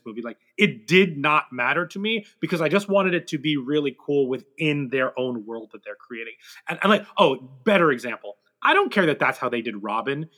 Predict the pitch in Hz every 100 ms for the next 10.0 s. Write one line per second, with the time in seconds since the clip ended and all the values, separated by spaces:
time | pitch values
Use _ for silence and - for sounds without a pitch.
0 | _ 160 160 151 160 156 165 151 151 160
1 | 165 196 - - - 208 196 208 170 262
2 | 262 202 180 240 254 160 131 117 - -
3 | 160 147 _ - 170 202 214 202 202 202
4 | _ 214 226 269 - - 208 220 - 202
5 | 196 196 190 170 170 151 196 160 143 160
6 | 196 190 175 - - 185 180 185 147 143
7 | - 196 - 143 - - 175 180 - 139
8 | 135 165 165 139 160 160 139 - _ _
9 | _ 156 160 147 131 120 - 120 104